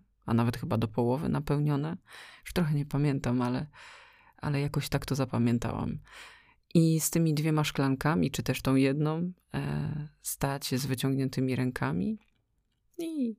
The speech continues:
jakby po prostu stać i trzymać te szklanki tak, żeby się woda nie wylała.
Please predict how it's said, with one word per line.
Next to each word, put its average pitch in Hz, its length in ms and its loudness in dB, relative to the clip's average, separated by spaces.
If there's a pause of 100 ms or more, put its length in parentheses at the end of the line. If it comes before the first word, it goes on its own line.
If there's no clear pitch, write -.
jakby 143 440 -2 (200)
po 135 100 0
prostu - 360 -4
stać - 380 -4
i 117 40 -8
trzymać - 400 -6
te - 120 -6
szklanki 120 400 -2
tak, 120 180 -2
żeby 147 220 -4
się - 140 -4
woda 131 280 -2
nie - 140 -2
wylała. 123 460 -2